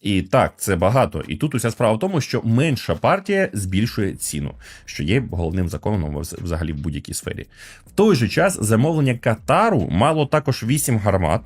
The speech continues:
радар та центр керування, проте револьвери були не мобільні з вантажівками, а стаціонарні. І вартість їхнього контракту складала десь двісті п'ять мільйонів доларів. Тобто вийшло ще дорожче. Теоретично, ця штука за відносно невеликі гроші,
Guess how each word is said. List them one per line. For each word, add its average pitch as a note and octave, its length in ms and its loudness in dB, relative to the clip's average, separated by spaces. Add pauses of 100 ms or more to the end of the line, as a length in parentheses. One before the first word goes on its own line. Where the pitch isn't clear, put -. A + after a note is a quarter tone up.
радар F#2+ 460 4
та F#2 120 -2
центр G2 320 -2
керування, F2 540 0 (300)
проте E3+ 360 0
револьвери A#2+ 840 2
були F#2 300 0
не B2 160 4
мобільні B2 640 2
з E2 80 -8
вантажівками, E2 760 -2
а G2+ 120 -2
стаціонарні. D#3+ 840 -2 (320)
І A2+ 120 6
вартість F#2 580 0
їхнього A3 320 2
контракту D#3 460 0
складала E3 380 0
десь D#3 240 -2
двісті A#2 520 -6
п'ять G#3+ 380 -4
мільйонів E2+ 440 0
доларів. D2+ 360 -6 (280)
Тобто A#2 300 2
вийшло A2 500 0
ще - 360 -2
дорожче. - 480 -6 (340)
Теоретично, G3+ 840 4
ця D#3 220 2
штука F3+ 400 0
за G#2 140 2
відносно A#2+ 400 0
невеликі A#2 480 4
гроші, E3+ 500 0